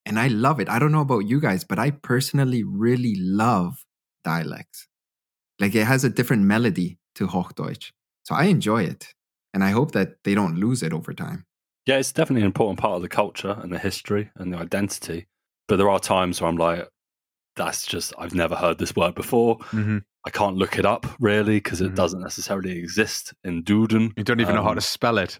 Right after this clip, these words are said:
Speaker 3: <laughs>
Speaker 2: yeah.
Speaker 1: Exactly. <laughs>
Speaker 2: It can be massively challenging sometimes.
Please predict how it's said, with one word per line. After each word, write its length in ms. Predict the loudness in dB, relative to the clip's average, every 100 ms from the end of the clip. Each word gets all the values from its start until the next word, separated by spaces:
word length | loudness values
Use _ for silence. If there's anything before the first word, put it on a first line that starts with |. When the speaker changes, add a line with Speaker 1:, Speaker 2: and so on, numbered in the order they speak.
| -8
Speaker 3:
<laughs> 100 | 0
Speaker 2:
yeah. 300 | 2 2 2
Speaker 1:
Exactly. 840 | 0 0 0 0 -2 -2 -2 0 -2
<laughs> 280 | -4 -4 0
Speaker 2:
It 220 | 0 0
can 240 | 0 2 2
be 100 | 2
massively 680 | 2 0 0 -2 -6 -8
challenging 480 | -4 0 0 -2 -6
sometimes. 600 | -6 -6 -6 -10 -12 -16